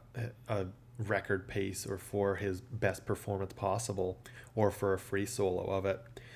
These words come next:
And so he goes through his climbing journal an awful lot,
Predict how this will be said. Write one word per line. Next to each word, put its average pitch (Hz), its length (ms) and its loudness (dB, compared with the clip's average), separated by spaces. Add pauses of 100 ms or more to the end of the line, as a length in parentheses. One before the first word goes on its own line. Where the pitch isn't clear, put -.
(380)
And 101 420 2 (280)
so 104 260 6
he 98 160 2
goes 113 280 4
through 101 600 6 (160)
his - 160 -4
climbing 113 440 0
journal 95 500 -2 (760)
an 110 100 0
awful 107 420 2
lot, 98 380 4